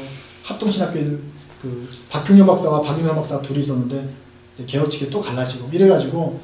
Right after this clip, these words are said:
한국교회가 이제 나눠지게 됩니다. 그래서 제 결론이 이것입니다. 그냥 간단하게. 오십이 년도 고신교단 갈라진 건 일본 놈들 때문이고, 예장 지정 갈라진 건 우리 잘못이 아니라 미국에서 갈라져서 갈라진 거고,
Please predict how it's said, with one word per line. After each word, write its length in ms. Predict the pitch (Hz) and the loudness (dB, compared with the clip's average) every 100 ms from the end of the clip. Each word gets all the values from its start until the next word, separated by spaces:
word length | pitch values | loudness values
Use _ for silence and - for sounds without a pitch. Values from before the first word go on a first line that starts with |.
| - | -16
한국교회가 460 | - 190 170 131 117 | -6 -6 -4 -6 -8
이제 160 | 113 110 107 - | -10 -14 -16 -16
나눠지게 340 | 117 127 123 | -8 -6 -6
됩니다. 300 | 131 - - - - - - - - - - - - - | -10 -16 -20 -20 -20 -20 -20 -20 -20 -20 -18 -18 -14 -4
그래서 140 | 214 | 0
제 120 | 220 | 4
결론이 280 | 226 165 - | 4 6 6
이것입니다. 340 | 147 - 143 - | 4 2 0 -2
그냥 160 | 127 | -4
간단하게. 400 | 127 143 143 117 113 - - - - - - | -6 -4 -4 -4 -10 -16 -20 -20 -20 -20 -2
오십이 320 | 175 220 262 | 4 6 6
년도 280 | 254 233 240 | 2 2 0
고신교단 420 | 180 170 233 226 | 2 0 4 4
갈라진 240 | 190 165 170 | 4 4 4
건 140 | 214 | 2
일본 200 | 254 269 | 4 4
놈들 200 | 233 202 | 4 2
때문이고, 640 | 165 147 131 208 - - - - - - - - - - - - | 2 0 0 0 -2 -4 -12 -20 -20 -20 -20 -20 -20 -20 -20 -2
예장 300 | 170 196 233 | 6 8 8
지정 200 | 220 214 | 6 4
갈라진 340 | 208 160 170 190 | 4 2 2 0
건 100 | 214 | 2
우리 80 | - | 4
잘못이 280 | 220 202 196 | 6 6 4
아니라 220 | - 202 | 2 2
미국에서 440 | 156 285 330 277 | 4 8 8 8
갈라져서 440 | - 165 165 - - - - | 4 0 -2 -4 -8 -12 -16
갈라진 300 | 131 143 135 | -6 -4 -4
거고, 400 | 127 190 196 - | -6 -4 -6 -6